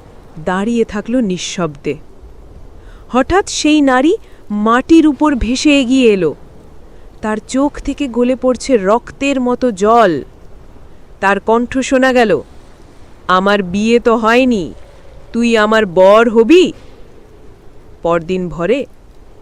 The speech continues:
রাহুলকে পাওয়া যায় একটা ধান ক্ষেতের পাশে। সে কিছু বলে না, শুধু জানালার দিকে তাকিয়ে থাকে। তিন দিন পর বলল মাত্র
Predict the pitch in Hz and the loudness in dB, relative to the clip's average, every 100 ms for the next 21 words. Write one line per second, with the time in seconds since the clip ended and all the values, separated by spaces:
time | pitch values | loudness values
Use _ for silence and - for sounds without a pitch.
0 | - 170 185 202 294 302 302 247 226 240 | -12 0 0 2 2 2 0 0 2 2
1 | 254 240 - - - - 180 - 196 160 | 2 0 -2 -10 -18 -8 -8 -6 -8 -4
2 | 175 196 190 202 190 175 147 147 - - | -6 -4 -4 -4 -4 -4 -6 -6 -10 -12
3 | - - - - - - - - - - | -16 -20 -20 -20 -20 -20 -20 -20 -18 -6
4 | 302 320 320 - 320 233 233 226 160 - | -4 -2 -4 -2 0 2 2 0 -4 -12
5 | - - - - - - - - 302 320 | -20 -20 -20 -20 -20 -20 -10 -4 2 2
6 | 240 226 226 254 262 247 254 277 240 226 | 2 2 2 2 0 -2 -4 -4 -4 -4
7 | 214 196 180 160 151 - - - - - | -4 -4 -4 -10 -10 -12 -20 -20 -20 -20
8 | - - - - - - - - - 262 | -20 -20 -20 -20 -20 -20 -20 -14 -2 2
9 | 294 285 302 294 302 311 262 233 247 262 | 4 2 2 2 4 4 4 4 4 4
10 | 302 226 196 233 - - | 2 0 0 -2 -6 -4